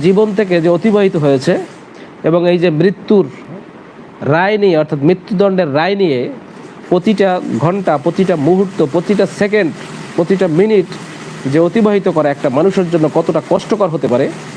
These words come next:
সেটা এই পর্যায়ে যদি কেউ না যায়, এরকম অবস্থার ভিতরে যদি কেউ কখনো পতিত না হয়, তাহলে সে এর বাস্তবতাটা কখনো বুঝতে পারবে না। আর বাংলাদেশে কিছু ষড়যন্ত্রকারীরা,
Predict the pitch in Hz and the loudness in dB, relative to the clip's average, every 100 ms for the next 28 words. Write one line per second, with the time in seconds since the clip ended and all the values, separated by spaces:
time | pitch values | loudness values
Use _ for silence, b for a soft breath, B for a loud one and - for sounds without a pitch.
0 | - - - - 170 175 190 - - 214 | -16 -16 -16 -6 -2 -2 -2 -2 0 0
1 | 220 190 160 175 165 151 175 - 180 185 | 2 0 2 0 0 -4 0 2 2 2
2 | 170 151 165 151 135 156 - 185 196 196 | 2 2 0 0 0 0 0 0 2 -2
3 | - - - 175 196 196 180 175 160 151 | -4 -6 0 0 0 0 2 2 0 2
4 | 160 151 - - - - - - 185 208 | 2 2 -4 -18 -20 -20 -20 -2 0 2
5 | 180 143 262 - 175 190 165 165 175 143 | 0 0 -4 -4 -2 0 2 0 0 -2
6 | 98 - B B B - - 165 - 185 | -6 -12 B B B -10 -2 0 2 0
7 | 160 160 - 196 190 190 180 151 180 165 | 2 0 0 -2 0 0 0 0 2 0
8 | 160 165 135 104 90 - - - - - | 0 0 0 -2 -8 -12 -18 -18 -16 -16
9 | - - - - - - 240 160 190 208 | -16 -16 -16 -16 -12 -4 -2 0 0 0
10 | 196 196 185 _ _ 160 156 190 214 202 | 0 -4 -4 _ _ -2 0 0 0 0
11 | 175 185 147 131 139 | 0 0 0 0 0